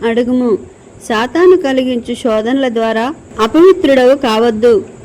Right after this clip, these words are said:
శత్రువును ఎదిరించుము. దేవుడు నీ జీవితంలో కలుగజేయు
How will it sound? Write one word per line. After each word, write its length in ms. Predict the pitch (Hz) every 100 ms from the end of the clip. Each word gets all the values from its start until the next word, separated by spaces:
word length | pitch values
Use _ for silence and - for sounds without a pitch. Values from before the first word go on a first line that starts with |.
| - -
శత్రువును 580 | 233 - 359 339 302 -
ఎదిరించుము. 760 | 226 214 254 247 247 240 233 185 -
దేవుడు 580 | 185 226 294 349 277 277 -
నీ 200 | 240 247
జీవితంలో 720 | 208 254 277 277 262 247 240
కలుగజేయు 800 | 226 240 233 233 214 220 240 285